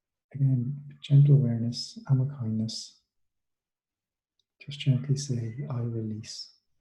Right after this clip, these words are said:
And just visualize all the stress now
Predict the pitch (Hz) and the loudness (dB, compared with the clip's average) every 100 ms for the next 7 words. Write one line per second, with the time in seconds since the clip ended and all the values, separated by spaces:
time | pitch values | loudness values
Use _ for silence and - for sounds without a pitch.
0 | _ _ _ _ _ _ _ _ _ _ | _ _ _ _ _ _ _ _ _ _
1 | _ _ _ _ _ _ _ _ _ _ | _ _ _ _ _ _ _ _ _ _
2 | _ _ _ _ _ _ _ _ _ _ | _ _ _ _ _ _ _ _ _ _
3 | _ _ _ _ _ _ 131 123 143 - | _ _ _ _ _ _ -2 0 -4 0
4 | 139 135 131 131 131 127 - - _ _ | 2 2 2 2 0 -2 -8 -20 _ _
5 | _ _ _ _ _ _ _ _ - 139 | _ _ _ _ _ _ _ _ 2 8
6 | 143 143 143 - 131 120 - 120 113 113 | 10 8 6 0 -4 -6 -4 -4 -2 -4